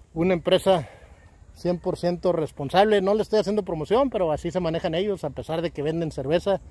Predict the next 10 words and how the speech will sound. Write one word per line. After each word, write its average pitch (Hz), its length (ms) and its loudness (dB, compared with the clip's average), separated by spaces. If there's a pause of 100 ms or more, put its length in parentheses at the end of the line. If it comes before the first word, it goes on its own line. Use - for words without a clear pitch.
(580)
algo 156 280 -4
que 139 140 -6
no 139 180 -2
es 151 140 -4
tan 147 120 -4
responsable. 175 640 2 (880)
Pero, 190 400 6
y 156 80 -6
también 165 260 -2
Coca-Cola, 190 640 4